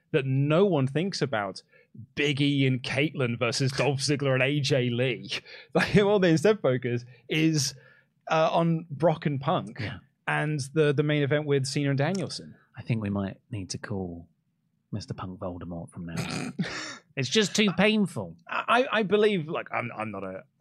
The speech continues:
Speaker 1: I'm not au fait with the lore of, of the Potiverse, um, but I did hear a podcast recently that said that one of the characters in the Potiverse believes that if you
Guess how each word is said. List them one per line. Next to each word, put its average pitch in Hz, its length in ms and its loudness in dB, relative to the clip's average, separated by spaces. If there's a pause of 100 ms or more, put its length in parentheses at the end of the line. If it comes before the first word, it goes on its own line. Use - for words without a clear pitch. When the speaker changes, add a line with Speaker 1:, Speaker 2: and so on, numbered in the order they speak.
(180)
Speaker 1:
I'm 135 140 0
not 135 160 4
au 123 80 2
fait 127 340 -2
with 123 180 0
the 117 100 -2
lore 117 580 2
of, 120 220 -2
of 117 200 -2
the 113 120 -6
Potiverse, 113 840 -4 (320)
um, 104 460 -4 (180)
but 127 160 2
I 123 120 0
did 131 200 -2
hear 127 160 -2
a 120 60 -2
podcast 120 500 -4
recently 110 340 -8
that 95 180 -14
said 110 340 -8
that 110 100 -8 (140)
one 123 160 -4
of 120 60 -8
the 123 100 -8
characters 120 460 -8
in 101 100 -12
the 95 60 -14
Potiverse 101 420 -10
believes 101 380 -12
that 101 240 -16
if 120 200 -12
you 110 120 -12